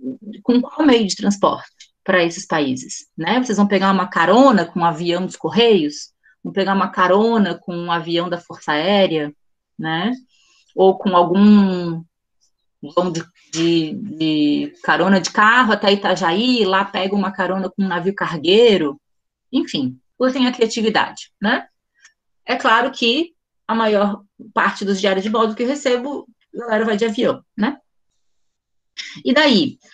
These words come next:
vocês vão falar o período da viagem, né? Em quanto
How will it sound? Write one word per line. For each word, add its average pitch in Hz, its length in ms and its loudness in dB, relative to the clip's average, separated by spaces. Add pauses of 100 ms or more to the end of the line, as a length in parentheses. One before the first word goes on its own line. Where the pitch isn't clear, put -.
(140)
vocês 220 300 2
vão 247 160 2
falar 226 460 0
o 220 60 -2
período 294 440 0
da 262 100 2
viagem, 156 720 0
né? 196 240 -2
Em 247 80 0
quanto 392 340 -6